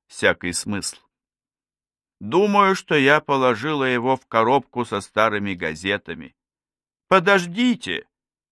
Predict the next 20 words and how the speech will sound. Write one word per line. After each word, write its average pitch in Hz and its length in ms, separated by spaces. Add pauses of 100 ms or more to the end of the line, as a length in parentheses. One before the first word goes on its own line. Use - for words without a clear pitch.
(300)
сейчас 208 580
его 117 380
принесу». 104 760 (1160)
Короткий 113 600
треск - 680 (320)
раздался 101 640
в 92 100
ухе - 380
Аники, 95 600 (380)
когда 113 500
Вивека 101 580
положила 92 600
трубку 107 420
на 92 140
деревянный 92 640
стол 92 300
у 85 60
себя 92 440 (380)
в - 40
Сварт-Эстедене. 87 1600